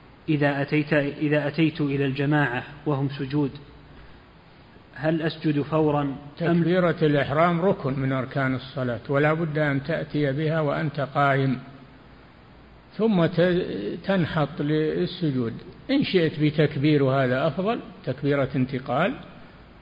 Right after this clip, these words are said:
Speaker 2: وإن شئت تقتصر على تكبيرة الإحرام فإنها تكفي. نعم.
Speaker 1: أحسن الله إليكم فضيلة الشيخ، هذا سائل يقول:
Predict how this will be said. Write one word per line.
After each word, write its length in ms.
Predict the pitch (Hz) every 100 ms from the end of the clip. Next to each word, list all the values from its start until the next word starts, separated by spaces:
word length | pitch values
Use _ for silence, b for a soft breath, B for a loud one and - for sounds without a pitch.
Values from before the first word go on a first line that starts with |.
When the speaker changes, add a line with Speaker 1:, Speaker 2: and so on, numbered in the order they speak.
| -
Speaker 2:
وإن 320 | 320 349 160
شئت 260 | 131 202 208 - 196 -
تقتصر 540 | 190 202 - 147 151 139
على 300 | 143 143 135
تكبيرة 540 | 147 139 156 156 135 143
الإحرام 560 | 127 117 151 254 233 - -
فإنها 400 | 262 320 160 175
تكفي. 380 | - 117 - - - - - - - - - - - -
نعم. 180 | 147 101 - - - - - - - - - - - - - - - - - - - -
Speaker 1:
أحسن 220 | - -
الله 380 | 156 156 160 143
إليكم 420 | 147 147 165 160
فضيلة 380 | 131 143 151 151
الشيخ، 480 | 147 - 160 143 151
هذا 180 | 143 139
سائل 500 | - 156 147 139 131
يقول: 460 | 131 131 156 135